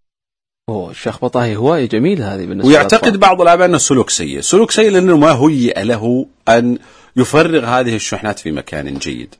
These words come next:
Speaker 1: زي طيب، يقول لك في بعض الصغار يا دكتور، يعني يبولهم، يبولهم الدفتر ويب ال-، الألوان ويب، لكن ما عنده غير هواية أنه يشخبط على الجدران.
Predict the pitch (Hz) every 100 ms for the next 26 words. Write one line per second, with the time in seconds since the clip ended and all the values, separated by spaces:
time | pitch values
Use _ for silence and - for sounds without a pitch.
0 | - 120 127 175 175 151 151 170 151 -
1 | 151 135 117 120 113 123 135 120 107 -
2 | 113 98 98 131 156 - - 190 247 123
3 | 107 - 131 143 143 110 101 113 110 120
4 | 113 127 127 101 101 92 85 - 67 101
5 | 110 120 113 117 120 131 139 156 165 165
6 | 165 170 180 151 127 120 120 110 151 143
7 | 135 170 180 165 156 151 123 123 117 101
8 | 104 135 -